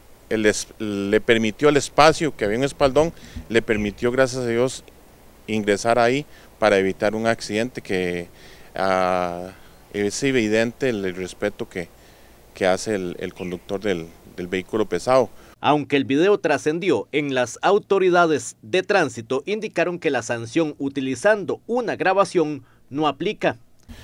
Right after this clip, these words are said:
Speaker 1: No, tiene que haber un oficial, en este caso debe constatar, el oficial debe constatar la acción que se dio y que fue en el momento y, y en el lugar que se está dando.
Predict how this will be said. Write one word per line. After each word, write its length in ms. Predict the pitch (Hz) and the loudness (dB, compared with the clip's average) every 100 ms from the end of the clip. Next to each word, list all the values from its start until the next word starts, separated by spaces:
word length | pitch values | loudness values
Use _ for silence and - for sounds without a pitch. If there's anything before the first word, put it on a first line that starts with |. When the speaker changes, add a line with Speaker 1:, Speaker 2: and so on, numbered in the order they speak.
| - 117 | -10 2
Speaker 1:
No, 200 | 117 - - - | 2 2 -8 -2
tiene 240 | 110 131 | 0 0
que 100 | - | 2
haber 240 | 117 120 | 2 4
un 460 | 123 127 127 123 113 | 2 0 -2 -2 -2
oficial, 560 | 104 113 98 123 135 123 | -4 -6 -4 -2 -2 -4
en 120 | 120 - - - - | -14 -20 -20 -20 -6
este 280 | 110 - 120 | -4 -4 0
caso 260 | 123 123 | 0 2
debe 140 | 120 123 | 0 0
constatar, 600 | 120 - 101 120 127 131 | -6 -8 -4 0 -2 -4
el 120 | 95 | -6
oficial 480 | 95 98 92 127 147 - - - - - - | -6 -6 -4 -2 -2 -6 -20 -20 -20 -18 -4
debe 300 | 104 117 127 | 2 2 2
constatar 500 | 120 - 98 117 123 | -2 -6 0 2 2
la 180 | 107 | 2
acción 440 | 95 - - 127 131 | 0 -2 -2 0 0
que 160 | - | -6
se 120 | 95 90 | -6 -4
dio 280 | 92 98 - - - - - - - - - | -2 -4 -6 -20 -20 -20 -20 -20 -20 -20 -6
y 140 | 120 113 | -4 -2
que 220 | - 104 | 0 0
fue 220 | 117 120 | 2 2
en 80 | 127 | 2
el 100 | 113 | 2
momento 640 | 104 104 117 131 - 135 | 0 2 0 0 0 0
y, 60 | 110 | 2
y 720 | 98 92 90 90 90 95 98 | 0 -2 -4 -4 -6 -6 -4
en 60 | 98 | -2
el 100 | 95 | -2
lugar 320 | 92 104 110 | 0 0 -2
que 100 | 110 | -6
se 100 | 95 | -10
está 260 | 87 104 | -10 -4
dando. 320 | 98 101 98 | -2 -2 -4